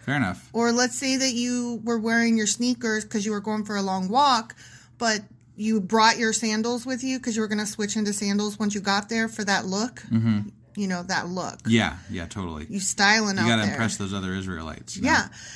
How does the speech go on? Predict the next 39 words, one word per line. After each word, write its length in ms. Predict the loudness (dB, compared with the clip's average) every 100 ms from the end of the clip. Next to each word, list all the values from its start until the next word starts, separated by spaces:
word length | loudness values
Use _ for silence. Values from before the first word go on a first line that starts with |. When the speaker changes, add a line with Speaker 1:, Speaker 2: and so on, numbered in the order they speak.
| -10 -2
Speaker 2:
And 160 | 0
so 240 | 2 2 4
then, 720 | 4 6 6 4 2 0 -8 -4
you 140 | 0
know, 160 | 2 2
you 460 | -2 -2 -4 -8 -12 -20 -6
take 240 | -4 -2
your 80 | 0
sneakers 380 | 2 0 0 2
off, 260 | 4 4
you 80 | 0
put 140 | -4 -2
on 120 | -2
your 120 | -2
sandals, 640 | -2 0 2 2 0 -2 -6 -14 -18 -20 -8
and 500 | 0 2 2 0 -6 -10
God 200 | -6 -2
damn 220 | 0 2
it, 120 | 2
they 80 | 2
won't 220 | 2 0
fit 140 | 0 2
in 80 |
my 140 | 4 4
bag, 480 | 4 4 4 4 2
my 100 | -2
sneakers. 500 | -2 -4 -2 -2 0
What 100 | -2
am 100 | 0
I 40 |
gonna 220 | 0 -2
do? 260 | 0 0 0
Okay, 260 | -2 0 2
I'm 100 | 2
just 100 | 2
gonna 200 | 0 2
leave 180 | 2
'em 140 | 2 0
here. 280 | -2 -6